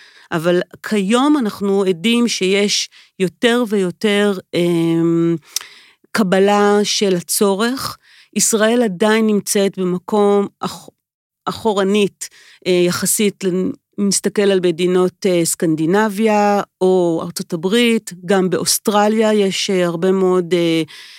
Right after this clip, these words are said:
אה, התעסקות עם העניין של רובוטיקה בגיל הרך, יורדים באוסטרליה לגילאים אפילו של שנתיים, מחקרים אחרונים שם,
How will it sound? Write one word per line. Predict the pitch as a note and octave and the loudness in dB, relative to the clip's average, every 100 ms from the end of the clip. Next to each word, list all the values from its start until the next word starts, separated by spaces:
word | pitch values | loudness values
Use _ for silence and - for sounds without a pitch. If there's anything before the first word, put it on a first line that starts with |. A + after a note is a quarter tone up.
| - - | -20 -4
אה, | F#3 F3+ E3+ D#3+ D#3+ E3 | 0 2 2 2 2 0
התעסקות | F#3+ - F3+ - A#3 A3+ | -2 -6 -4 -2 -2 0
עם | A#3 G#3+ | 0 2
העניין | G#3 G#3 | 2 2
של | G#3 G#3+ | 0 -2
רובוטיקה | F#3+ G3+ G#3 G3+ | -4 -4 -4 -4
בגיל | G3+ G3+ G3 G3+ | -4 -4 -2 -2
הרך, | F#3+ G3+ G3+ - - - - | 0 -2 -2 -4 -10 -14 -4
יורדים | F#3 E3+ G#3 G3+ | -2 2 2 2
באוסטרליה | G3 - F#3+ G3+ G3+ | 0 -2 -2 0 2
לגילאים | G3 E3+ F3 F3 F#3+ | 0 0 0 2 0
אפילו | F#3+ - G3 | 0 -2 -4
של | F#3+ F3+ | -4 -6
שנתיים, | - F3 D#3 - F#3 A3 A#3+ C#4 C#4 - - - - | -6 -6 -6 -2 0 0 0 0 0 -6 -20 -20 -8
מחקרים | G3+ - G#3+ G#3+ A3 | -6 -2 0 0 0
אחרונים | A3 G#3 A3 A3+ | -4 -4 -2 -2
שם, | A3 A#3+ A3 A#3 | -2 -4 -2 -2